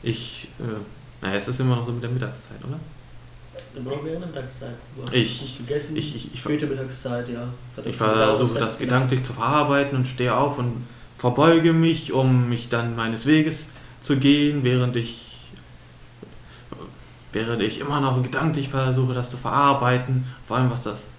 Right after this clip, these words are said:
Speaker 1: damit für mich heißt. Und fasse den Entschluss, dass ich nichts Besseres weiß, als eigenständig in den Übungsraum zu, äh, gehen und zu versuchen, vielleicht irgendetwas für die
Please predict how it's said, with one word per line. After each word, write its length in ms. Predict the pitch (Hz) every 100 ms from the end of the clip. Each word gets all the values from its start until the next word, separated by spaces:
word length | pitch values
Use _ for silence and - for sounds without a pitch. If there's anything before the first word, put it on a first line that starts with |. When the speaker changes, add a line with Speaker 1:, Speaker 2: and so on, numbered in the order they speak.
| - - - -
Speaker 1:
damit 260 | 110 123 123
für 120 | 123
mich 380 | 127 131 - 120
heißt. 520 | 127 127 127 - - - - - - - - - - - - - - - - -
Und 260 | 147 131 - - - - - - -
fasse 220 | - 143
den 160 | 131 151
Entschluss, 280 | 135 143 135
dass 140 | 120
ich 60 | 123
nichts 240 | 131 -
Besseres 480 | 127 127 120 117 -
weiß, 340 | 113 113 110 -
als 920 | 101 104 - - - - - - - - - - - -
eigenständig 640 | 165 151 - 143 139 131
in 80 | 131
den 100 | 127
Übungsraum 640 | 131 127 127 123 117 117
zu, 220 | 120 117 107
äh, 60 | 107
gehen 420 | 104 120 107 104
und 320 | 101 101 - - - - - - - - - -
zu 120 | -
versuchen, 600 | 127 127 123 117 131 127 123
vielleicht 320 | 120 113 -
irgendetwas 500 | 113 113 104 - 104
für 160 | 113
die 280 | 107 113 104